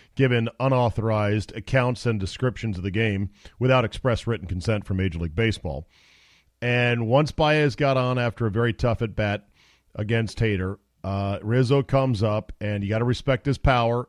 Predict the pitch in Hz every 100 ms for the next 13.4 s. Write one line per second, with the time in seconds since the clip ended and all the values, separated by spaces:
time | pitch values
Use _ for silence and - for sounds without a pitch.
0 | _ 110 107 104 135 - - 170 196 104
1 | 65 - - _ _ _ _ - 165 -
2 | 170 208 214 156 135 127 123 123 123 117
3 | - 139 131 127 127 139 117 110 110 104
4 | 101 - 120 113 87 71 - - - 98
5 | 80 87 82 76 71 - - 110 95 82
6 | 104 85 76 71 - _ _ _ _ -
7 | 139 156 143 117 101 120 113 107 113 113
8 | 107 110 117 107 - 117 107 104 127 123
9 | _ - _ _ - - 139 151 - 147
10 | 139 - 123 135 156 143 135 127 127 101
11 | 104 123 123 104 104 95 123 123 117 113
12 | 110 101 123 120 113 - 123 120 110 110
13 | 104 107 110